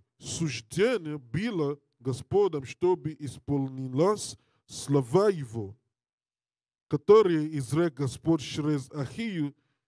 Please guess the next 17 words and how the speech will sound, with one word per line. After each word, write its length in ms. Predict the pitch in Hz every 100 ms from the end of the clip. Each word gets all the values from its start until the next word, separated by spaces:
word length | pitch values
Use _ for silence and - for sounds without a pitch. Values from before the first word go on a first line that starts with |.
| _ _
Силоме-, 800 | - 127 - 151 151 139 143 143 -
Силомлянина, 1500 | - - - 156 151 156 147 143 170 214 175 147 135 135 127 - _ _ _ -
Еровоаму, 1200 | 113 117 143 139 113 170 220 165 143 135 131 123
сыну 760 | - - - 262 269 170 156 - _ _ _ _ -
Нава-, 340 | 143 147 143 _
Наватову». 800 | 147 143 131 160 135 127 101 101 _ _ _ _ _ _ _ _ _ _
Стих 240 | - - 196
шестнадцать. 680 | - 151 151 127 113 113 - _ _ _ _ _ -
«И 160 | 151
увидели 540 | 151 110 185 302 214 165
все 320 | - 151 151 156
израильтяне, 680 | 127 156 196 - 151 135
что 540 | 120 - - 170 160 156 _
царь 460 | - - 151 143
не 260 | 135 131 143
послушал 680 | - 131 - 214 - 143 120
их. 260 | 107 107